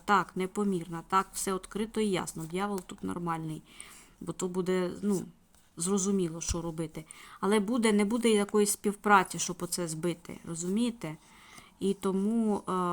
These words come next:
ось буде така ситуація ізольована для людей, хтось там попаде в ту халепу, як кажуть, знаєте. Ну, мені цікаво. Зараз я отак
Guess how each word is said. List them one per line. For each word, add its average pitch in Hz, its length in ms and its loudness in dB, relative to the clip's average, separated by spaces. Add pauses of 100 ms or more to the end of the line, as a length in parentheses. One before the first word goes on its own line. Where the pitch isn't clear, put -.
(260)
ось 185 240 -4
буде 175 320 -2
така 175 380 -2
ситуація 185 760 -2
ізольована 180 920 0 (480)
для 180 260 0
людей, 185 520 2
хтось 190 340 -6
там 180 280 -4
попаде 185 480 -4
в 175 80 -10
ту 170 320 -12
халепу, 170 440 -4
як 160 200 -4
кажуть, 151 300 -10
знаєте. 165 480 -10 (3000)
Ну, 208 240 -2
мені 220 220 0
цікаво. 208 520 0 (3500)
Зараз 175 500 -6
я 175 80 -4
отак 170 260 -8